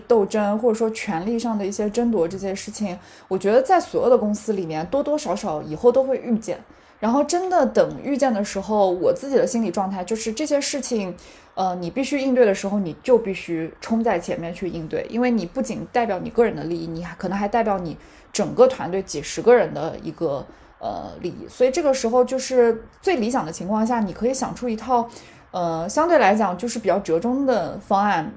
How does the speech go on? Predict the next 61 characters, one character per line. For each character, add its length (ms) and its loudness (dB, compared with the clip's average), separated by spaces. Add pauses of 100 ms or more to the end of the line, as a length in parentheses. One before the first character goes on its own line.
呃， 320 0
让 440 4 (120)
这 180 0
个 120 0
组 240 -10
织 200 -4
的 300 0 (420)
关 220 8
系 320 -2 (260)
更 140 2
加 160 4
融 180 -2
洽， 220 -2
并 180 0
且 260 -2
效 220 0
率 100 0
更 220 0
高。 300 -2 (280)
但 140 2
是 140 0
如 180 0
果 320 6 (580)
短 200 6
时 160 0
间 280 0
之 120 -4
内 200 0
它 240 -6
就 160 4
是 160 0
没 140 0
有 120 4
这 100 -2
样 100 0
好 260 -6
的 100 0
解 100 -6
决 100 -6
方 140 -2
案， 120 -2
就 100 2
是 80 0
会 140 6
内 200 2
卷， 220 -4 (320)
那 260 2 (220)
从 360 2 (380)
我 320 6
作 140 6
为 100 8
管 160 4
理 80 0
者 120 0
的 100 -4
这 160 -4
个 240 0
角 160 0
度 160 -2
来 160 0
讲， 180 -2